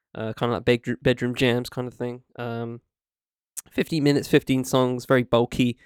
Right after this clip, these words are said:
um, but there's just some really good stuff in here. Um, I fe-, I feel like it's a really, really nice fleshed out album. Um, I don't think it's one of those things where you just pick out a track and pick out your favorites.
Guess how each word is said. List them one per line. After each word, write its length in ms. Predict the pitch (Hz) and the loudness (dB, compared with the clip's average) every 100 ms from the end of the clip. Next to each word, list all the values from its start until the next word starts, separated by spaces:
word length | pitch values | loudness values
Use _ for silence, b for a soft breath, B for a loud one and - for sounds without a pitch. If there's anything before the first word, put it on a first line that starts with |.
| b b b | b b b
um, 300 | 113 117 113 | -2 0 -2
but 100 | 123 | -2
there's 140 | 107 | -2
just 180 | - 127 | -2 -4
some 160 | 123 117 | -6 -4
really 240 | 120 113 | -4 -4
good 160 | 113 110 | -8 -10
stuff 240 | - 107 | -8 -10
in 120 | 110 | -10
here. 300 | 113 110 107 - | -12 -10 -10 -10
Um, 320 | 113 110 110 | -8 -8 -8
I 80 | 120 | -8
fe-, 200 | - - | -6 -6
I 40 | |
feel 240 | 127 139 127 | -4 2 2
like 160 | 120 | 2
it's 140 | 127 127 | -2 -2
a 40 | |
really, 460 | 123 127 123 120 - _ _ _ | 2 4 4 2 -2 _ _ _
really 220 | 135 127 | -2 0
nice 240 | 127 123 113 | 0 -2 -2
fleshed 340 | - 117 - | -2 -2 -2
out 160 | 113 113 | -4 -4
album. 640 | 120 123 123 143 151 165 175 - | -2 2 4 4 2 -2 -10 -14
Um, 260 | 110 113 | -14 -12
I 60 | 120 | -10
don't 180 | 120 - | -8 -6
think 280 | 123 120 | -8 -6
it's 160 | 123 - | -8 -6
one 140 | 123 | -6
of 80 | 117 | -6
those 200 | 113 113 | -8 -8
things 260 | 120 117 110 | -8 -8 -6
where 120 | 113 | -6
you 80 | 110 | -6
just 200 | 107 - | -12 -8
pick 220 | - 117 | -4 -2
out 140 | 123 87 | 0 0
a 40 | |
track 420 | - 120 120 - | -2 -2 -2 -2
and 160 | 117 107 | -6 -6
pick 220 | - 120 | -4 -2
out 100 | 120 | -4
your 80 | 110 | -2
favorites. 600 | 143 135 131 131 - - | 2 2 2 0 0 -6